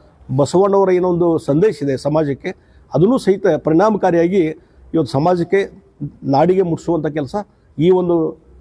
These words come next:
ಈ ಒಂದು ಜಯಂತಿ ಉತ್ಸವ ಕಾರ್ಯಕ್ರಮ ಮುಖಾಂತರ ಆಗ್ತದೆ.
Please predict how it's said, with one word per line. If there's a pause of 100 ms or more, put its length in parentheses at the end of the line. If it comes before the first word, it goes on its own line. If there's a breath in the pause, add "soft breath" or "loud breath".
ಈ
ಒಂದು
ಜಯಂತಿ
ಉತ್ಸವ
ಕಾರ್ಯಕ್ರಮ
ಮುಖಾಂತರ
ಆಗ್ತದೆ.